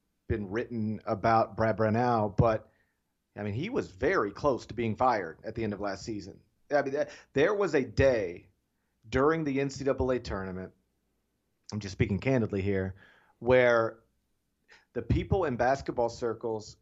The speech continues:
who kn-, usually know these types of things thought that it was over.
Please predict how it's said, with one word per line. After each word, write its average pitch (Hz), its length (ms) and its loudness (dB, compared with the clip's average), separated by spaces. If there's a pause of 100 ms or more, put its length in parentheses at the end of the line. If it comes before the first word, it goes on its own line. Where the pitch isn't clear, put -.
who 120 420 -4 (380)
kn-, 117 320 -4
usually 123 400 0
know 113 240 4
these 151 200 0
types 165 260 -2
of 151 60 -14
things 180 440 -6 (640)
thought 123 180 2
that 120 80 2
it 110 60 4
was 101 100 -4
over. 92 360 -6